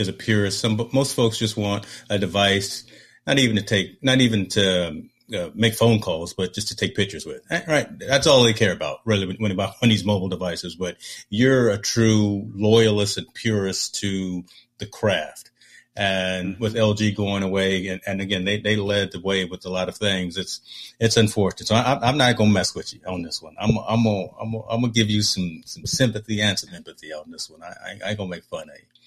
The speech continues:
Speaker 2: Well, I, I appreciate it. Uh, shout out to Priscilla. I was not able to get the captions. I think something in Restream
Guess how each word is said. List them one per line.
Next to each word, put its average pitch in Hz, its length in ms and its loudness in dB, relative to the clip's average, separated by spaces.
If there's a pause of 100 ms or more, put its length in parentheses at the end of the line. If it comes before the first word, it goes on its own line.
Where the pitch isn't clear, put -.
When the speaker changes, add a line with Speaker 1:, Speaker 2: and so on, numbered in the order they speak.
(800)
Speaker 2:
Well, 110 120 -8
I, 135 240 -2
I 117 240 -2
appreciate 107 520 -8
it. 104 200 -8
Uh, 104 280 -2
shout 160 280 -2
out 147 160 -4
to - 40 -18
Priscilla. 131 600 -6
I 113 80 -2
was 95 160 -6
not 120 260 -8
able 117 220 -8
to 107 60 -12
get 107 180 -12
the 90 80 -20
captions. 123 640 -8
I 113 80 -6
think 202 240 -14
something 196 400 -10
in 101 160 -10
Restream 160 680 -10